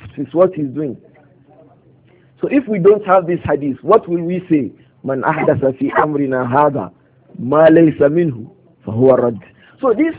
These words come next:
man, "Man ahdasa fi amrina hadha" will have a lot of applications and interpretations, even when it is one single statement. So we say this kind of the things,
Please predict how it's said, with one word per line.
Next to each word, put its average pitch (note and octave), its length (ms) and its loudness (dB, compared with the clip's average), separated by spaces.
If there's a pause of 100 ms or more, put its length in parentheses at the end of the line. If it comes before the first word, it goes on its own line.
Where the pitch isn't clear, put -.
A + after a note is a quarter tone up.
man, A#3 300 -2
"Man G3 260 2
ahdasa G#3+ 560 0
fi G3+ 140 -6
amrina F#3+ 480 0
hadha" E3 440 4
will G3+ 240 -2
have B3 360 2 (140)
a A#3 60 -4
lot B3 540 2
of A3+ 140 -2 (100)
applications G3 720 -4
and D3 140 -4
interpretations, C#3+ 800 -8 (300)
even G#3 280 -2
when F#3+ 160 2
it D#3+ 140 -4
is C#3+ 120 -8
one E3 300 -4
single D3+ 360 -2
statement. A2 400 -10 (600)
So D#3+ 100 -4
we D3 180 0
say G3 140 4
this F#3 200 -6
kind E3+ 140 -4
of C3 100 -2
the C3 60 -8
things, C#3 280 -8